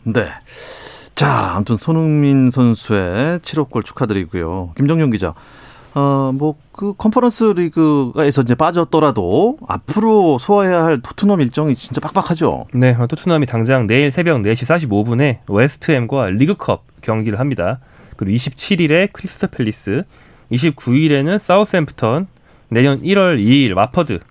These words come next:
Speaker 2: 경기까지 앞으로 하나, 둘, 셋, 넷, 네 경기를 더 그 한 삼, 사 일 간격으로 계속 해야
Speaker 1: 어,
Speaker 2: 되는데요.
Speaker 1: 예.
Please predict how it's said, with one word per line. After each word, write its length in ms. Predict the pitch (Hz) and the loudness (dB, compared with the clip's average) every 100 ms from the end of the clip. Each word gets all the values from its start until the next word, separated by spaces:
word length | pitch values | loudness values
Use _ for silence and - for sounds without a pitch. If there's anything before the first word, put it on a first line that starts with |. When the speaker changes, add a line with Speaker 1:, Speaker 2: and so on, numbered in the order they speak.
| _ - | _ -8
Speaker 2:
경기까지 580 | 110 131 117 104 160 | -6 -4 -4 -2 -2
앞으로 460 | 104 - 135 165 208 - - - - | -4 -6 -4 -2 -4 -8 -20 -20 -6
하나, 200 | 147 143 | -2 0
둘, 140 | 139 | 0
셋, 160 | 127 139 | 0 0
넷, 160 | 113 98 | 0 0
네 140 | 110 | 2
경기를 360 | 143 151 139 127 | 2 0 -2 -4
더 280 | - 131 104 | 0 0 0
그 100 | 110 | -6
한 100 | 107 | -8
삼, 240 | - 202 | -4 -4
사 140 | 208 196 | 0 0
일 80 | 160 | 0
간격으로 320 | 117 107 107 | -2 -2 -2
계속 240 | 110 104 | -2 0
해야 60 | 180 | 0
Speaker 1:
어, 40 | 139 | 0
Speaker 2:
되는데요. 500 | 104 117 156 85 85 | -2 -2 -2 -2 -4
Speaker 1:
예. 320 | 104 98 90 | -4 -4 -6